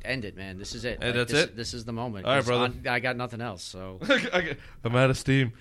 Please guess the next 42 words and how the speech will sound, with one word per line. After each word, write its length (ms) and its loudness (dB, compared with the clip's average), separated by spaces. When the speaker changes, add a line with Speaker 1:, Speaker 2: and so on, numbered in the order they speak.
Speaker 2:
All 120 6
right, 100 8
man. 180 4
Speaker 1:
No, 60 6
I'm 80 8
Speaker 2:
Thanks, 160 8
Speaker 1:
good, 260 6
but, 60 0
Speaker 2:
thanks 180 6
Speaker 1:
you 40 0
Speaker 2:
for 40 0
Speaker 1:
know. 60 2
Speaker 2:
being 180 6
here. 240 6
Speaker 1:
Yeah, 400 8
thanks 240 2
for 60 4
Speaker 2:
Appreciate, 100 10
Speaker 1:
having 260 6
me, 200 6
Speaker 2:
appreciate 240 4
Speaker 1:
and, 60 2
Speaker 2:
you 80 2
being 160 4
on 200 6
here. 140 6
Speaker 1:
uh, 60 -2
yeah, 280 0
thanks 300 -6
for, 400 -4
uh, 280 -2
Speaker 2:
Until 260 0
next 220 0
time. 240 0
Speaker 1:
thanks 200 -8
for 100 -8
the 80 -6
water. 400 -2
I 60 -8
gotta 100 -6
pee 280 -4
again. 260 -4